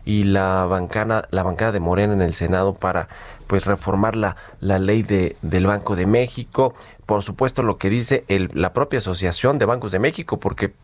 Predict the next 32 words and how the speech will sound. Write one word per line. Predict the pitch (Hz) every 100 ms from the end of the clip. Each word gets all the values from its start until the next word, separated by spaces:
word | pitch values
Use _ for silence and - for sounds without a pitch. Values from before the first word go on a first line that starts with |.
| -
pues, | 104 95
se, | - 92 -
se, | - - 90 90 - - - -
eh, | 98 101 58 69
digamos, | 82 98 113 110 -
se | - 107
habla | 107 131 139 139 - - -
de | - 98
que | 101
además | 98 101 131 135 - -
que | -
se | 95 87
pretende | - 87 117 120
beneficiar | 101 82 110 110
a |
los | 101 90 85 - - -
migrantes | 98 92 113 110 101
mexicanos | 87 - 82 113 120 120 110
que | -
traen | - 101
sus | 101 101
remesas | 87 92 98 98
en | 85
efectivo | 87 - 78 101 98
en | 90
dólares, | 90 113 113 117 143 - - - -
pues | 104 98
también | 98 101 127 151 -
a | 107
los | 95
bancos | 101 131 139 -
que | 185